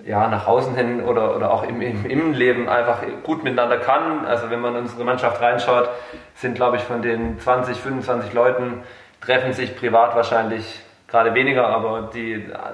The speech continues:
die Hälfte davon ist miteinander befreundet, macht Dinge im Privaten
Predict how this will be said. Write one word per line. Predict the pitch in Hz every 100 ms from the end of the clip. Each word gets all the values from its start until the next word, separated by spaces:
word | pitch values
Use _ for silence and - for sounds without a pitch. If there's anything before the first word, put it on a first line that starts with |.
| - 123
die |
Hälfte | 117 123 131 117
davon | 117 120 117 113
ist | -
miteinander | 117 117 110
befreundet, | 107 123 123 123 120
macht | 120 -
Dinge | 123 117
im | 110
Privaten | 113 113 117